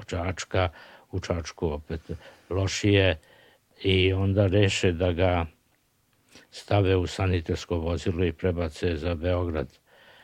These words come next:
A onda ubace jednu trudnicu, e, koja je isto trebalo da, m,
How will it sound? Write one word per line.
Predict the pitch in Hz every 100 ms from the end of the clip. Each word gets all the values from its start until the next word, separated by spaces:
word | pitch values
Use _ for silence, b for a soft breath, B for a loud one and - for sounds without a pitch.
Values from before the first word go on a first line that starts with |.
| b b b b _
A | 90
onda | 95 101 104 110
ubace | 101 117 - 110
jednu | 101 98 95
trudnicu, | - 95 92 107 92 - 107 104 101 B B B _
e, | - 92 95 -
koja | 92 95 95 95 95
je | 90 80 90 98 104
isto | 98 - 98 87 78 _ _ _ _ _
trebalo | - 95 85 85 80
da, | 73 82 78 B B _
m, | 82